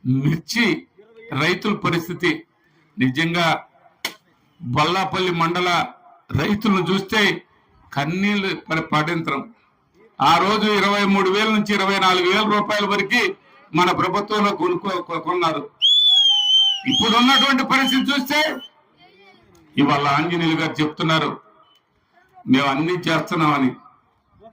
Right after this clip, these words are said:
అసలు నువ్వు ఏం చేస్తున్నావో అర్థం కావట్లా. ఇవాళ బొల్లాపల్లి మండలంలో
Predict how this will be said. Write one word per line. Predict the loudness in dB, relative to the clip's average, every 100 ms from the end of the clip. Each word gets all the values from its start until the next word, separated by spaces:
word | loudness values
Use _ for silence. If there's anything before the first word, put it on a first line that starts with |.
| _ -20 _ -20 -18 -6
అసలు | -6 -2 -4
నువ్వు | -2 -2 0
ఏం | 0 0
చేస్తున్నావో | -2 -4 -4 -2 0
అర్థం | 0 0 -2 0
కావట్లా. | -2 -2 -2 -4 -10 -20 _ _ _ _ _ _ _ _ -2
ఇవాళ | 0 0 -2
బొల్లాపల్లి | -4 -4 -2 -2 -2 -2
మండలంలో | 0 0 0 0 0 2 0 -2